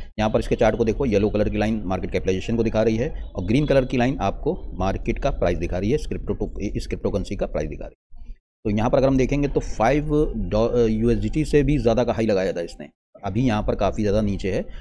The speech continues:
और अभी अगर लो की बात करेंगे तो इन्हें latest में लगभग टू यूएसडीटी के आसपास का लो भी लगाया है,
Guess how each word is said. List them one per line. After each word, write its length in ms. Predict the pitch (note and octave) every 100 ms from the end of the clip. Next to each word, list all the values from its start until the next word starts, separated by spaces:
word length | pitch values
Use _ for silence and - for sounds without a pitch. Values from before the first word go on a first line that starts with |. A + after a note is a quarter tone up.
| - -
और 80 |
अभी 120 | G#2 A#2
अगर 120 | A#2
लो 180 | G#2+ B2+
की 100 | B2
बात 180 | A#2+
करेंगे 260 | - B2 C3+
तो 120 | C3+
इन्हें 200 | A#2+ A#2+
latest 380 | G#2+ G#2 A#2+ -
में 80 | B2+
लगभग 380 | A2 G#2 - - - - _ _ _ D3
टू 140 | D3+
यूएसडीटी 400 | C3 B2 G#2+ A#2+
के 60 | A2+
आसपास 320 | G#2+ A2+ -
का 80 | A#2
लो 200 | G2 G2+
भी 80 |
लगाया 300 | A2 D#2 C2+
है, 260 | C#2+ -